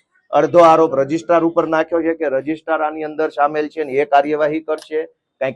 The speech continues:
ખર્ચા અધિકારી ઉપર આરોપ નાખ્યો છે. તો આ રીતે આજની રજૂઆત થઈ છે.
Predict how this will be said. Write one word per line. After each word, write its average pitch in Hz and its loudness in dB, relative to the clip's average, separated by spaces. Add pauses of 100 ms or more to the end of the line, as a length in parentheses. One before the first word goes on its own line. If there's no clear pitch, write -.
ખર્ચા 139 4
અધિકારી 151 0
ઉપર 151 -4
આરોપ 143 2
નાખ્યો 147 -4
છે. 156 -8 (500)
તો 180 2
આ 185 8
રીતે 196 2
આજની 175 4
રજૂઆત 160 -2
થઈ 165 2
છે. 185 -6